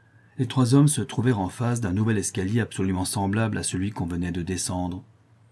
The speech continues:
Escalier à ce point pareil à l'autre, que les deux prisonniers cette fois eurent l'impression qu'après un détour, destiné à dérouter leur sens d'orientation,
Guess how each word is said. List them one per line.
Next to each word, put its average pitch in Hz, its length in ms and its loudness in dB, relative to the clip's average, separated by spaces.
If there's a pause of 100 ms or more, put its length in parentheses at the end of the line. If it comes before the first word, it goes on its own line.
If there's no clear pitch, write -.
(520)
Escalier 113 640 2
à 101 80 -4
ce - 140 0
point 117 300 -2
pareil 95 340 -4
à 92 60 0
l'autre, 123 400 0 (480)
que - 80 2
les 135 100 12
deux 160 160 8
prisonniers 143 460 6
cette 127 240 0
fois 147 260 2
eurent 131 160 6
l'impression 117 580 2
qu'après 113 320 -4
un 101 100 0
détour, 127 560 0 (420)
destiné 127 480 6
à 113 80 4
dérouter 98 460 0
leur 87 160 -2
sens 107 260 2
d'orientation, 95 840 0